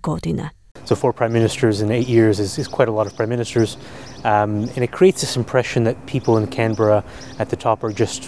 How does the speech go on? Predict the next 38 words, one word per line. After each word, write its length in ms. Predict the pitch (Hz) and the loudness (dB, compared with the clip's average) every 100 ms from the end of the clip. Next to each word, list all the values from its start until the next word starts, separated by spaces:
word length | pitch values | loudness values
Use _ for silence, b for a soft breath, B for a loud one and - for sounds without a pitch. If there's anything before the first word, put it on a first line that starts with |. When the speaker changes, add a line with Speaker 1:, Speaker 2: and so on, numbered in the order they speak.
| - - - | -18 -20 -10
Speaker 2:
kind 120 | - 107 | -6 -2
of 80 | |
rats 420 | 113 110 - - - B B B - - | 2 2 0 -10 -10 B B B -20 -16
scurrying 760 | - - - 147 135 120 123 | -10 -6 -2 2 2 2 0
up 60 | 117 | -2
the 120 | - | -2
pole 320 | - 123 113 | 0 2 2
trying 280 | 104 - 113 | 0 -2 -2
to 60 | 110 | -2
get 160 | 110 | -2
ahead, 280 | 107 113 107 98 - B B B | -2 0 -2 -2 -14 B B B
and 340 | 120 110 110 104 - - - - | -2 0 0 -2 -8 -18 -20 -6
it 100 | - | -6
feeds 400 | - - 180 127 | -4 0 2 4
into 260 | 131 135 117 | 4 4 2
this 240 | 110 - | 0 0
narrative 480 | 127 151 143 120 110 98 | 2 6 6 4 0 2
that 180 | 113 - - | 2 2 -6
people 240 | 127 123 | 0 2
in 100 | 117 | 2
government 320 | 117 113 117 | 0 2 2
are 120 | 110 | 2
just 160 | 120 - | 2 0
looking 280 | 123 - 120 | -2 0 0
out 80 | 120 | 0
for 100 | 110 | -2
themselves, 520 | 110 - 120 113 98 | -2 2 2 2 -4
that 120 | 127 - B B - | -8 -10 B B -2
they're 100 | 120 | 2
really 200 | 123 117 | 4 4
just 180 | 120 - | 2 -2
trying 420 | - 123 117 113 110 | -2 0 0 -2 -2
to 200 | 117 107 104 B B - | 2 2 2 B B -14
stoke 340 | - 131 120 | -2 0 2
their 160 | 117 113 | 2 0
own 120 | 113 | 0
political 420 | 123 113 110 113 | 0 0 0 -2
ambition. 520 | 110 101 110 113 104 | 0 0 0 0 -4